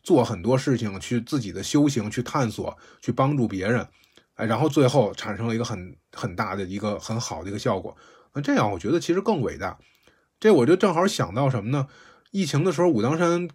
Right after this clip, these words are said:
给这个，呃，疫-，这个灾区，疫情地区捐款，捐款的数额高到让大家都觉得说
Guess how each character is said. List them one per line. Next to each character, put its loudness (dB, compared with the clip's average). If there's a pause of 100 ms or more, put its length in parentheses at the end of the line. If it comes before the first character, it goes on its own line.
给 0
这 0
个， -2 (300)
呃， -4 (340)
疫-， -10 (120)
这 4
个 2
灾 6
区， 4 (280)
疫 -4
情 -2
地 4
区 2 (320)
捐 4
款， -8 (540)
捐 6
款 -2
的 -2
数 2
额 6
高 6
到 6
让 4
大 0
家 2
都 2
觉 0
得 2
说 -2